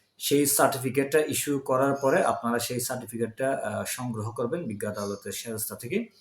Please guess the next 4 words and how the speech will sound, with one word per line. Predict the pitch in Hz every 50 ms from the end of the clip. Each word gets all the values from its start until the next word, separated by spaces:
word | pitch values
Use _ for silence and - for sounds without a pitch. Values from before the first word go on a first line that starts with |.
| _ _ - _ _ _ _ _ _ _ _ _
এবং | - 135 143 156 147 131
সংগ্রহ | - - 170 170 165 135 117 120 113 151 -
করার | - - 123 120 131 135 131 131 - -
পরে | - 123 123 143 165 - - - - _